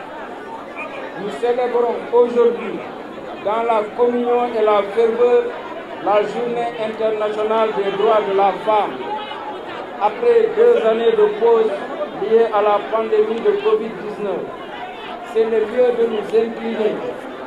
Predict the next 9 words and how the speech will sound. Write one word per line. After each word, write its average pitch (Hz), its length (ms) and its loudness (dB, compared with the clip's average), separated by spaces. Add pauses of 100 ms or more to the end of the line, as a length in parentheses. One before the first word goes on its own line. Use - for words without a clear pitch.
(260)
devant 226 360 0
la 220 240 2
mémoire 220 560 2 (440)
des 214 240 0
femmes 214 360 0
arrachées 202 560 0
à 190 180 -4
notre 196 380 -6
affection. 185 540 -6